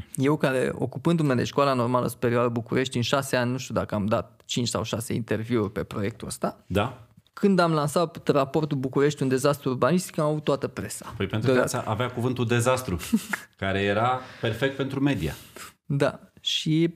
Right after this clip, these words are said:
Speaker 1: uh, bineînțeles, răspundea la o problemă, pentru că lumea a început să se perceapă ce se întâmplă, că se demolează case, că se, uh, defrișează parcuri, că se fac construcții nepotrivite între case și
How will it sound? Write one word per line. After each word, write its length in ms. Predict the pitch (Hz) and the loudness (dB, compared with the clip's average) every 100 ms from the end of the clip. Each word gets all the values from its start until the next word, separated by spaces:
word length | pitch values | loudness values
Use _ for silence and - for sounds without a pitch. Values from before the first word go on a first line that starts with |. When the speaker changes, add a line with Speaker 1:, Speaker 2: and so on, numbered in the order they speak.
| 151 | 0
Speaker 1:
uh, 560 | 151 147 147 139 139 143 | 2 2 0 0 -2 0
bineînțeles, 480 | 170 165 160 185 180 | 4 4 4 2 4
răspundea 480 | 165 - 165 175 | -2 0 2 4
la 100 | 170 156 | 6 4
o 80 | |
problemă, 440 | 143 147 147 131 107 | 2 -2 0 0 0
pentru 240 | 117 123 | -2 -4
că 100 | 123 | 0
lumea 260 | 127 151 139 | 2 2 2
a 40 | |
început 360 | 131 131 127 143 | 0 -2 -4 -4
să 120 | 127 | -4
se 120 | 120 | -6
perceapă 960 | 117 113 - 113 110 - 85 92 104 _ | -4 -4 -2 -2 -2 -2 -2 -2 -6 _
ce 160 | - 117 | -10 -8
se 120 | - | -6
întâmplă, 540 | 107 - - - - - | -8 -6 -10 -10 -16 -12
că 100 | 120 | -10
se 120 | - | -4
demolează 540 | 123 123 120 117 117 | -2 0 0 0 -2
case, 380 | 117 113 113 123 | -4 -4 -4 -6
că 160 | 113 120 | -6 -6
se, 500 | - 117 117 117 - 110 | -6 -4 -4 -4 -6 -4
uh, 200 | 120 117 | -2 -2
defrișează 600 | 120 123 - 120 120 117 | -2 -4 -4 -2 0 0
parcuri, 520 | 117 120 117 120 - - | -4 -4 -6 -6 -10 -6
că 100 | 120 | -6
se 160 | 127 127 - | -6 -10 -4
fac 180 | 123 | -4
construcții 480 | 123 123 - 120 - | -2 -8 -6 -8 -4
nepotrivite 600 | 120 113 120 120 117 113 | -4 -4 -6 -6 -8 -4
între 260 | 117 - 120 | -4 -4 -6
case 380 | - 123 123 143 | -6 -6 -6 -12
și 280 | - 147 | -12 -12